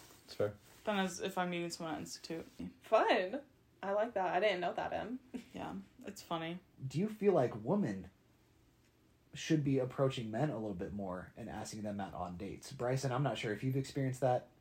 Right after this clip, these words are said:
Speaker 4: at all, but I've, I've seen that men are feeling a little bit more apprehensive nowadays to approach women, especially in public settings.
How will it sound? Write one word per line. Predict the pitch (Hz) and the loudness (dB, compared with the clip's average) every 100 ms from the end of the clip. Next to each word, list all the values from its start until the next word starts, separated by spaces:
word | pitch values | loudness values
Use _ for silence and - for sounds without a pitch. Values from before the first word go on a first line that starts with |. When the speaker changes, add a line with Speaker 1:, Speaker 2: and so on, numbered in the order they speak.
| - | -4
Speaker 4:
at | 127 | 0
all, | 120 120 | 2 2
but | 120 | 2
I've, | - 117 - | -2 -4 -4
I've | - 131 | -6 -4
seen | - 202 190 | 0 2 2
that | 131 104 | 2 0
men | 110 127 143 | -2 0 2
are | 104 110 | 0 -2
feeling | - 120 110 | -2 -4 -4
a | |
little | 107 107 | -6 -6
bit | 101 | -4
more | 92 - | -4 -4
apprehensive | 104 - 104 131 131 101 | -6 -6 -2 -2 -2 -6
nowadays | 98 98 98 95 92 - - - - - | -8 -6 -6 -8 -8 -12 -20 -20 -20 -2
to | 143 | 0
approach | 120 127 107 131 | 0 -2 -4 -2
women, | 143 147 127 | 0 0 0
especially | 113 165 135 - 123 | 2 6 6 4 0
in | 110 | 0
public | 104 120 107 104 | -4 -4 -4 -4
settings. | 117 110 107 107 | -2 -2 -4 -8